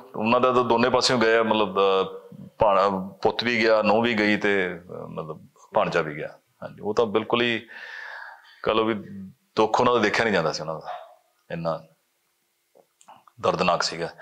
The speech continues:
ਜਦੋਂ ਉਹ interrogation ਅਸੀਂ ਕੀਤੀ, ਉਹਨੂੰ ਪੁੱਛਗਿੱਛ ਕੀਤੀ, ਉਦੋਂ ਸਾਡੀਆਂ ਵੀ ਅੱਖਾਂ 'ਚ ਪਾਣੀ ਆ ਗਿਆ ਵੀ ਯਾਰ ਕਿੱਡੀ, ਕਿੱਡਾ ਬੁਰੀ ਤਰ੍ਹਾਂ ਬੰਦੇ ਨੂੰ ਮਾਰਿਆ ਉਹਨੇ। plan ਉਹਦੀ ਵੈਸੇ, ਮ-, ਕਹਿ ਲਓ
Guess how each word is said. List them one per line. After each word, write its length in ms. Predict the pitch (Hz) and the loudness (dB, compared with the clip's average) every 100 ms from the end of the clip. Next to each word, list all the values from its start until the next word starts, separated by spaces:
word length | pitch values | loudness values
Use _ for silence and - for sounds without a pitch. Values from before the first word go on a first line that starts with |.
| - - - | -18 -16 -4
ਜਦੋਂ 200 | 113 127 | 0 2
ਉਹ 120 | 135 | 2
interrogation 560 | 131 - 127 131 127 135 | 2 2 2 2 2 2
ਅਸੀਂ 160 | 131 | 0
ਕੀਤੀ, 240 | 117 113 127 | -2 -2 0
ਉਹਨੂੰ 140 | 123 | 0
ਪੁੱਛਗਿੱਛ 380 | 117 120 - 123 | -2 -2 0 0
ਕੀਤੀ, 260 | 113 98 113 | 0 -2 -2
ਉਦੋਂ 280 | 113 113 | 2 2
ਸਾਡੀਆਂ 360 | 120 110 110 127 | 2 2 2 2
ਵੀ 80 | 131 | 2
ਅੱਖਾਂ 180 | 117 117 | 0 0
'ਚ 40 | |
ਪਾਣੀ 260 | 107 101 101 | 2 2 2
ਆ 100 | 90 | 2
ਗਿਆ 140 | 92 | 2
ਵੀ 120 | 95 | 2
ਯਾਰ 160 | 95 92 | 0 0
ਕਿੱਡੀ, 600 | 92 85 92 95 98 - | -4 -6 -6 -8 -10 -12
ਕਿੱਡਾ 540 | - 90 98 92 90 - - - - - _ - | -6 0 2 2 -2 -8 -20 -20 -20 -20 _ -2
ਬੁਰੀ 180 | 107 110 | 0 2
ਤਰ੍ਹਾਂ 200 | 107 98 | 2 2
ਬੰਦੇ 200 | 92 87 | 2 0
ਨੂੰ 100 | 87 | 0
ਮਾਰਿਆ 240 | 78 76 | 0 0
ਉਹਨੇ। 220 | 80 - - _ _ - | -4 -8 -20 _ _ -2
plan 340 | 160 170 180 | 0 2 2
ਉਹਦੀ 180 | 180 180 | 2 2
ਵੈਸੇ, 260 | 156 143 | 2 0
ਮ-, 680 | 151 117 113 113 110 107 110 110 | -2 0 0 2 2 4 2 2
ਕਹਿ 120 | 120 | 2
ਲਓ 420 | 123 127 120 - | 2 2 0 -4